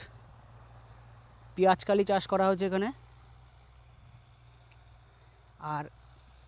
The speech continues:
এখানে হচ্ছে এই যে কুল গাছ, একটু দেখাই, এই যে প্রচুর পরিমাণে নারকেলি কুল হয়ে রয়েছে, এই যে দেখুন।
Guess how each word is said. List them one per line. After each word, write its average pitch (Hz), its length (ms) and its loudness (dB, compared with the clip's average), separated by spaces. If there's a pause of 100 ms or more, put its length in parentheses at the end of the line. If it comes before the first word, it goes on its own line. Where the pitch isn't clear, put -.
(140)
এখানে 214 300 -2
হচ্ছে 233 400 -2
এই 165 120 -4
যে 151 160 -6 (1000)
কুল 247 240 4
গাছ, 160 340 0 (1600)
একটু 165 140 -10
দেখাই, 156 380 -4 (180)
এই 151 80 -10
যে 139 120 -10 (1200)
প্রচুর 233 480 0
পরিমাণে 240 460 0
নারকেলি 208 380 -2
কুল 202 280 -4
হয়ে 170 160 -2
রয়েছে, 156 260 -6 (1300)
এই 156 60 -12
যে 147 100 -8
দেখুন। 143 280 -14